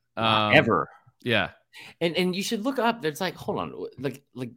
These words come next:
Speaker 1: I wish I had it in front of me. I could probably find it in my Phil Steele if it's around here. Um, I don't see where my Phil Steele magazine is. Um,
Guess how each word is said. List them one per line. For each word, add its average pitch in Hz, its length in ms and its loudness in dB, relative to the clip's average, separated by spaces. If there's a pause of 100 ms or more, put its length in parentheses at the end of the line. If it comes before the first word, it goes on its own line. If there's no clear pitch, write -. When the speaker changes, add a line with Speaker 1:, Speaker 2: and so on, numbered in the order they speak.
(100)
Speaker 1:
I 139 80 -8
wish 175 180 -4
I 214 60 0
had 143 240 2
it 95 40 -6
in 95 80 -10
front 113 200 -2
of 90 40 -4
me. 78 120 -4
I - 20 -10
could - 240 -20
probably - 240 -14
find 107 80 -10
it 98 120 -12
in 90 40 -16
my - 60 -20
Phil 101 140 -14
Steele 120 320 -12
if 78 80 -18
it's - 100 -20
around 95 320 -14
here. 80 260 -10 (720)
Um, 117 540 -8 (180)
I 127 60 -18
don't 113 140 -18
see 101 260 -14
where 95 120 -10
my 87 100 -10
Phil 101 200 -6
Steele 98 240 -8
magazine 95 400 -10
is. 95 220 -10 (520)
Um, 101 540 4